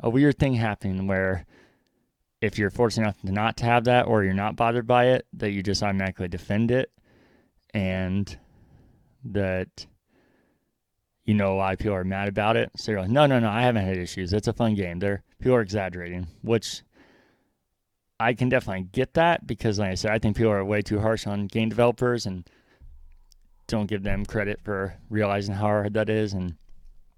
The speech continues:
the scale of certain things. That there's overreaction on the consumer end most of the time, and you can find bug videos and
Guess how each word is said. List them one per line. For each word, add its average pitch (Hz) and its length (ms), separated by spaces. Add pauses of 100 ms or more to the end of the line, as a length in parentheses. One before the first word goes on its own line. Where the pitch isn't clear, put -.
(240)
the 101 140
scale 107 400
of 107 80
certain 107 320
things. 110 480 (1600)
That 92 440 (320)
there's 98 420 (1080)
overreaction 123 720
on 104 60
the 98 80
consumer 107 540
end 92 360 (800)
most 127 400
of 110 60
the - 100
time, 98 400
and 98 460 (640)
you 117 100
can 110 140
find 98 520 (360)
bug 104 340
videos 101 600
and 87 220